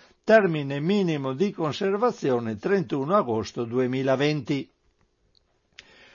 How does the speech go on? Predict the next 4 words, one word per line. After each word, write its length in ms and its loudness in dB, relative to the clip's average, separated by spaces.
Questi 640 0
i 280 -2
due 320 4
richiami 760 2